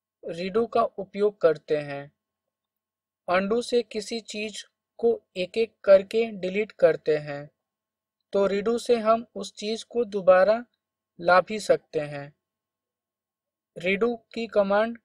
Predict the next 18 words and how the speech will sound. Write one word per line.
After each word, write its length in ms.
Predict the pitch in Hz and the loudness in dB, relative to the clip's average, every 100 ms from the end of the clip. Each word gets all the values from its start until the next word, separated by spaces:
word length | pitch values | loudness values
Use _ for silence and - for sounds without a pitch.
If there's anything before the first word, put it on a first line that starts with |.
| - | -2
control 400 | 190 185 208 220 | -2 2 2 2
plus 440 | - 220 240 - _ _ 170 | 2 2 2 -4 _ _ 0
y 400 | 170 185 240 233 | 4 6 4 -2
होती 300 | 175 165 160 | -6 -6 -6
है। 300 | 147 135 147 _ _ _ _ _ _ _ _ _ _ _ _ _ _ | -4 -4 -4 _ _ _ _ _ _ _ _ _ _ _ _ _ _
आइए 320 | 175 190 220 247 | 2 2 2 -2
अब 200 | - 196 | -2 -4
सीखते 420 | 214 196 - 233 | -6 -8 -6 -4
हैं 200 | 233 226 | -4 -6
कि 280 | 240 240 240 190 | -8 -10 -12 -12
redo 340 | 175 180 220 | -10 -4 -2
का 180 | 214 214 | 2 2
प्रयोग 480 | - 190 196 202 - | 2 -4 -2 -2 2
कैसे 340 | 165 - 165 | 0 0 -4
करते 360 | 160 143 - 139 | -4 -4 -4 -8
हैं। 260 | 139 139 _ _ _ _ _ _ _ _ _ _ _ _ _ _ - | -8 -14 _ _ _ _ _ _ _ _ _ _ _ _ _ _ -18
बाएं 400 | 156 180 208 233 | 4 6 6 4
हाथ 340 | 208 233 226 | -2 -2 -2